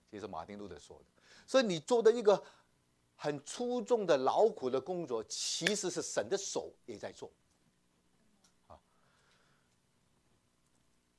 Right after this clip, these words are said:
一个拿修也是有同样的看见啊，真正圣洁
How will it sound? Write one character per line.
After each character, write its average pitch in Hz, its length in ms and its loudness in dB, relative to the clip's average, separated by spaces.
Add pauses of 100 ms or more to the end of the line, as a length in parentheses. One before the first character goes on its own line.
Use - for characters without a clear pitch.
一 185 120 0
个 175 100 6
拿 120 180 4
修 143 220 -2
也 120 420 -4
是 131 440 -2
有 110 260 -4
同 123 240 -8
样 147 140 -4
的 101 220 -4 (440)
看 110 280 -4
见 92 220 -8 (420)
啊， 80 140 -8 (1300)
真 254 320 8
正 214 160 4
圣 180 420 2
洁 120 280 -2